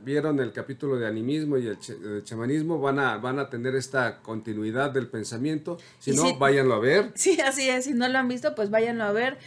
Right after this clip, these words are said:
Speaker 2: Comenten las dudas que tengan sobre esta historia que estamos haciendo, este relato breve, sí, muy breve, sobre la historia de la,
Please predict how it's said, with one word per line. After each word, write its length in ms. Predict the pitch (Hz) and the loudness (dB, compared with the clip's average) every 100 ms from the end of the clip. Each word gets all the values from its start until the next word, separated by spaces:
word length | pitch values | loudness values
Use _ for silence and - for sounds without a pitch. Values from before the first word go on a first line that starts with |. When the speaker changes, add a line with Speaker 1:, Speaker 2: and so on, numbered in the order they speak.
| - - | -20 -8
Speaker 2:
Comenten 500 | 220 226 269 262 277 | 0 2 4 2 2
las 160 | 247 226 | 2 2
dudas 200 | 240 247 | -2 -4
que 120 | 226 | -4
tengan 420 | 202 233 233 269 | -2 0 0 0
sobre 360 | 247 208 214 226 | 0 0 2 0
esta 220 | 226 247 | 2 2
historia 600 | 233 - 240 254 262 208 | 2 0 0 2 2 0
que 80 | 208 | -2
estamos 360 | 196 208 226 | -6 -8 -6
haciendo, 540 | 214 208 214 208 220 208 - - - | -6 -6 -6 -2 -2 -4 -8 -20 -14
este 480 | 214 - 254 233 214 | -10 0 4 6 6
relato 760 | 208 214 226 233 269 277 320 - | 6 6 4 2 0 0 0 -6
breve, 600 | 180 202 214 202 226 277 | -2 0 2 2 2 0
sí, 200 | - 196 | -2 -2
muy 200 | 208 208 | -2 -2
breve, 320 | 202 202 214 | 0 0 -2
sobre 280 | 233 214 190 | -4 -4 -2
la 140 | 180 | -2
historia 300 | 175 - 202 | -6 -6 -4
de 60 | 208 | -2
la, 240 | 196 175 | 0 -2